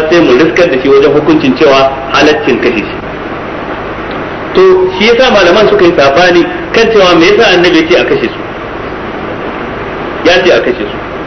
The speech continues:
Waɗansu suka ce saboda cutaswar, waɗansu suka ce a saboda bai halatta cin su ba. To idan muka ɗauka sababin da annabi ya sa a kashe su don saboda bai halatta a ci su ba, kenan dukkan abin da bai halatta a ci shi ba, sai a kashe shi.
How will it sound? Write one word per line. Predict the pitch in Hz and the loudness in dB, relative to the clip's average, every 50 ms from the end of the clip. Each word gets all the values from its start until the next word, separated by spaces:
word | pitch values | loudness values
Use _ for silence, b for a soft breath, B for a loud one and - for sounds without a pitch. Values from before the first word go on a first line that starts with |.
| - - - | -12 -2 0
Waɗansu | - 202 233 240 240 226 | 2 2 4 4 2 2
suka | 254 226 208 | 2 2 2
ce | - 190 | 2 4
saboda | 185 202 190 - - - | 4 4 4 4 4 2
cutaswar, | - 160 151 - 175 - - 127 120 - - - - - - - - - - - - | 2 2 2 2 2 2 2 2 2 0 0 -4 -8 -10 -12 -12 -12 -12 -12 -4 0
waɗansu | 131 165 196 214 202 208 208 | 2 2 4 4 4 4 4
suka | 226 208 175 | 2 2 0
ce | - 175 | 2 2
a | 175 175 156 - | 2 2 2 2
saboda | 185 190 185 170 151 135 | 2 2 4 4 4 4
bai | 143 139 139 | 4 2 2
halatta | - 170 156 170 170 170 139 - | 2 2 2 2 2 0 0 0
cin | - 135 117 | 0 0 0
su | 113 - | -2 -2
ba. | - - - - - - - - - - - - - - - - - - - - | -6 -6 -8 -10 -12 -12 -12 -12 -12 -12 -10 -10 -10 -10 -10 -12 -12 -12 -6 -2
To | - 180 | 2 2
idan | 185 180 214 254 | 4 4 4 4
muka | 294 285 277 254 | 4 2 2 4
ɗauka | 220 214 - 202 - - | 4 4 4 2 2 2
sababin | - 285 294 247 226 233 220 | 2 2 2 2 2 2 2
da | 214 196 | 2 2
annabi | 180 180 196 190 180 185 | 2 2 4 4 4 4
ya | 180 | 4
sa | 196 180 | 4 2
a | 156 | 2
kashe | - 180 165 | 2 2 2
su | 156 151 147 | 0 0 0
don | 147 175 175 175 | 2 2 2 4
saboda | 202 185 170 156 | 4 4 4 4
bai | 156 147 | 4 4
halatta | 139 151 175 - - 143 | 4 2 2 2 2 2
a | 131 - | 2 2
ci | - 156 151 | 2 0 0
su | 139 | 2
ba, | 123 123 - - - - - - - | 2 2 2 0 -2 -6 -8 -10 -2
kenan | - 139 156 170 175 165 | 0 2 2 4 4 4
dukkan | - - 214 196 | 4 4 4 2
abin | 170 160 185 180 | 4 4 2 2
da | 170 | 4
bai | 156 151 147 | 4 4 4
halatta | 156 175 170 180 | 4 4 4 4
a | 143 131 | 2 2
ci | 135 170 | 2 0
shi | 165 160 | 0 2
ba, | 143 147 151 151 - - - - - - - - - - - - - - | 2 2 2 0 -4 -8 -10 -12 -12 -12 -12 -12 -12 -10 -10 -6 0 2
sai | 160 156 | 2 4
a | - | 4
kashe | - 139 - 110 | 2 0 0 -2
shi. | - - | -4 -8